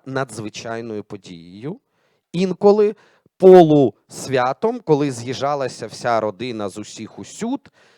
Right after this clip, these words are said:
да, на страшенну подію, але одночасно раді, що нарешті ми побачимось, а, з усіма. А тепер це наша частина повсякденності.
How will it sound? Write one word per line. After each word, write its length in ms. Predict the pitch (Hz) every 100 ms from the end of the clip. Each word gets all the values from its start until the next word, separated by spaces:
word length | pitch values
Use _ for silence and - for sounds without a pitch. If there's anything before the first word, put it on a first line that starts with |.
| _
да, 380 | 123 190 226 208
на 300 | 143 135 127
страшенну 480 | - 127 - 127 110
подію, 480 | 117 127 254 233 -
але 200 | 139 139
одночасно 600 | 123 117 - 143 - 120
раді, 240 | 165 160
що 140 | 127 113
нарешті 400 | 113 123 - 107
ми 120 | 98
побачимось, 760 | 107 92 151 - 123 113 120 _ _ _ _
а, 320 | - 110 104 101
з 180 | 107 104
усіма. 460 | - - 107 87 _ _ _ _ _ -
А 80 | 156
тепер 420 | 175 - 233 277
це 400 | - - 180 226 220 _
наша 640 | 123 143 175 185 - 170 202 _ _
частина 640 | - 156 - - 175 175
повсякденності. 1120 | 160 147 - - 131 120 110 90 85 - _